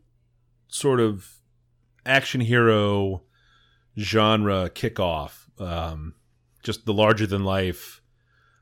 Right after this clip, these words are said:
um, protagonist is just, uh,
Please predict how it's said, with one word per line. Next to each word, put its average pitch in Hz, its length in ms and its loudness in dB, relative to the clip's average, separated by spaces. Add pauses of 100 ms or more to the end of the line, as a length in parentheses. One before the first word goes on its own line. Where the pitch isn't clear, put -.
(120)
um, 82 720 -8 (800)
protagonist 90 760 -4
is 69 120 -12
just, - 280 -14
uh, 71 300 -12